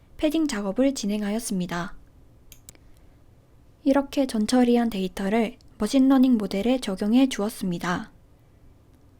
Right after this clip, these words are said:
어떤 데이터가 주어지면 그 이웃의 데이터를 살펴본 뒤 더 많은 데이터가 포함되어 있는 범주로 분류하는 방식의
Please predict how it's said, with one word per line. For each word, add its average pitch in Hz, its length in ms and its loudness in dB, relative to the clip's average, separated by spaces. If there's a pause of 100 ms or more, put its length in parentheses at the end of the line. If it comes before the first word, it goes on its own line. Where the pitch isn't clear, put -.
(920)
어떤 277 300 4
데이터가 233 520 2
주어지면 208 640 -2 (440)
그 247 160 4
이웃의 233 380 2
데이터를 214 500 -2
살펴본 226 520 -2
뒤 202 260 -2 (560)
더 220 160 2
많은 220 320 2
데이터가 240 520 0
포함되어 277 560 2
있는 214 420 0 (120)
범주로 214 440 0
분류하는 190 480 -2
방식의 190 560 -4